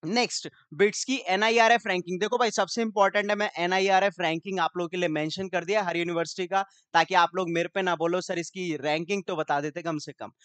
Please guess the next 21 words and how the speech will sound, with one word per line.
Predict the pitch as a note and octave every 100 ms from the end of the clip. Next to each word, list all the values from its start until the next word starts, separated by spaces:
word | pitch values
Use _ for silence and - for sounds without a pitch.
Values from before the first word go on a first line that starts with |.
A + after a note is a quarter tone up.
| - _
ठीक | - G#3
है |
ना? | C#4 G#3+ - _ _ _
और | E3+ F#3 G3
स्टूडेंट | - - G#3+ A3+ B3
रेटिंग | A3 F#3+ A3+ A3
एट | F#3 F#3+ -
पॉइंट | G3+ G3 F#3+
एट | G3
बेस्ट, | F3 E3+ F3+ -
कोई | - F3 F3+
दिक्कत | F3 - F3+ -
नहीं। | E3+ F3+ F#3 _ F3
ये | D4
वो | G#3+ D4+
कॉलेजेस | C#4 A3+ A3 G3 A3 B3
है | A#3+
जहां | G3 F#3 A#3+
आप | A#3
जाकर | D3+ E3 E3+ B3 A#3
भी | F3 F3